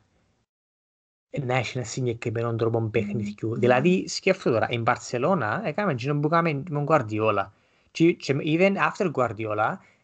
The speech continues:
Speaker 1: που ήταν και ο Λουίς Ενρίκε, τέλος πάντων, και άλλοι προπονητές, πάλι είχε ένα συγκεκριμένο στυλ παιχνιδιού. Και πριν τον Γκουαρδιόλα, ήταν ο, ο, ο Φρανκ Ράικαρτ. Λοιπόν, πιο παγιά, ξέρω εγώ, ήταν ο Γιώχαν Κρόιφ και τα λοιπά και τα λοιπά. Η Αθλέτικο,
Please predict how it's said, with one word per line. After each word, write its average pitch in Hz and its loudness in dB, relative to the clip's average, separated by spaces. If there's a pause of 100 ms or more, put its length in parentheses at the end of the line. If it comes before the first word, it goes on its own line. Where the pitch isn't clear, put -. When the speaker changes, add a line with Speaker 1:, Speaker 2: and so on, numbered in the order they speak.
(160)
Speaker 1:
που 143 -2
ήταν 147 2
και 135 0
ο 127 2
Λουίς 123 -2
Ενρίκε, 135 0
τέλος 123 -2
πάντων, 127 -2
και 123 -2
άλλοι 131 0
προπονητές, 120 -4
πάλι 190 -6
είχε 180 -4
ένα 123 -2
συγκεκριμένο 110 -6
στυλ 110 -6
παιχνιδιού. 107 -6
Και - 0
πριν 240 2
τον 233 4
Γκουαρδιόλα, 104 2
ήταν 180 -2
ο, 175 2 (520)
ο, 143 0 (880)
ο 135 0
Φρανκ 175 0
Ράικαρτ. 185 -2 (720)
Λοιπόν, 113 -2 (220)
πιο 175 2
παγιά, 180 2
ξέρω 170 -4
εγώ, 165 0
ήταν 180 2
ο 165 0
Γιώχαν 160 -2
Κρόιφ 170 2
και - -4
τα 120 2
λοιπά 120 0
και 156 0
τα 165 0
λοιπά. 123 2 (100)
Η 131 0
Αθλέτικο, 139 0